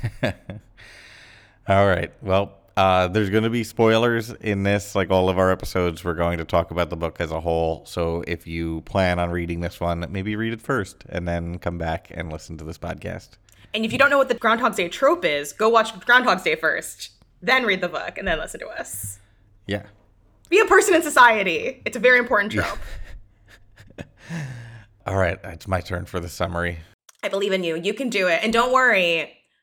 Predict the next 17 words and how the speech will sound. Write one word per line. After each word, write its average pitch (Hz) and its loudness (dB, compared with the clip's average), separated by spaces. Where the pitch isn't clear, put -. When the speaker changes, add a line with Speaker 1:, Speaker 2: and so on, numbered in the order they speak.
Speaker 2:
you 220 -6
can 233 -8
do 240 2
over, 175 6
and 202 0
we 190 -4
just 202 -8
won't 185 -2
include 185 -6
the 165 -6
bad 147 -2
versions. - -12
No 233 4
consequences. - 2
Speaker 1:
Yeah, 95 0
it's - -8
my 90 -2